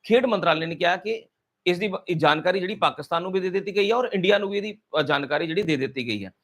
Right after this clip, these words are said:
ਪਾਕਿਸਤਾਨ ਦੇ ਖਿਲਾਫ ਕ੍ਰਿਕਟ ਏਸ਼ੀਆ ਕੱਪ ਦੇ ਵਿੱਚ ਭਾਰਤ ਦੇ ਮੈਚ ਨੂੰ ਲੈ ਕੇ ਹਾਲੇ ਤੱਕ ਕੋਈ ਫੈਸਲਾ ਨਹੀਂ ਹੋ ਸਕਿਆ ਕਿ ਉਹ ਮੈਚ ਕਿਵੇਂ ਹੋਏਗਾ, ਉਹਦੇ ਤੇ ਜਾਣਕਾਰੀਆਂ ਅੱਗੇ ਸਾਂਝੀਆਂ ਹੋਣਗੀਆਂ।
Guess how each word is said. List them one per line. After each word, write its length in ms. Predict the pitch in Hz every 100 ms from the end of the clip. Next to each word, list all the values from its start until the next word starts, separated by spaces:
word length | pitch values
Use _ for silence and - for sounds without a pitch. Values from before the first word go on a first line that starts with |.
| _ _ _ _ -
ਪਾਕਿਸਤਾਨ 440 | 170 208 214 226
ਦੇ 60 | 226
ਖਿਲਾਫ 280 | 190 190
ਕ੍ਰਿਕਟ 500 | 190 - 180 220 226 - -
ਏਸ਼ੀਆ 520 | 170 170 185 190 202 - _ _ _
ਕੱਪ 240 | 170 170 202
ਦੇ 100 | 202
ਵਿੱਚ 160 | 202
ਭਾਰਤ 400 | 220 190 156 151
ਦੇ 140 | 160 185
ਮੈਚ 320 | 147 143 156
ਨੂੰ 160 | 175
ਲੈ 120 | 160 147
ਕੇ 180 | 175
ਹਾਲੇ 260 | 143 147 -
ਤੱਕ 220 | - -
ਕੋਈ 300 | 160 202 233
ਫੈਸਲਾ 600 | 196 160 139 160 165 175 _ _ -
ਨਹੀਂ 320 | 123 143 208
ਹੋ 160 | 185 180
ਸਕਿਆ 360 | 165 170 165 165
ਕਿ 120 | 185
ਉਹ 100 | 170
ਮੈਚ 300 | 143 131 165
ਕਿਵੇਂ 400 | - 147 143 185
ਹੋਏਗਾ, 480 | 170 170 165 180 - _ _ -
ਉਹਦੇ 180 | 170 185
ਤੇ 140 | 190
ਜਾਣਕਾਰੀਆਂ 560 | 156 139 139 147 160 151
ਅੱਗੇ 200 | 120 165
ਸਾਂਝੀਆਂ 380 | 165 170 190 175
ਹੋਣਗੀਆਂ। 440 | 170 165 180